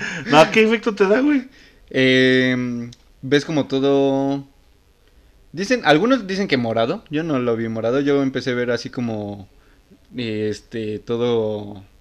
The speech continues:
Speaker 2: borroso, más o menos.
Speaker 1: Ajá.
Speaker 2: No como que se me estaba yendo la vista, pero estaba viendo como cosas mareadas, ¿no? Se puede decir.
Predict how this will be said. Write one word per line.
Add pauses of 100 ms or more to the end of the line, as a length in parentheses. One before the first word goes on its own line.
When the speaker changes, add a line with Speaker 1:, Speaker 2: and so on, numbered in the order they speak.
(380)
Speaker 2:
borroso,
más
o
menos.
Speaker 1:
Ajá.
Speaker 2:
No
como
que
se
me
estaba
yendo
la
vista,
pero
estaba
viendo (760)
como
cosas
mareadas,
¿no?
Se
puede
decir.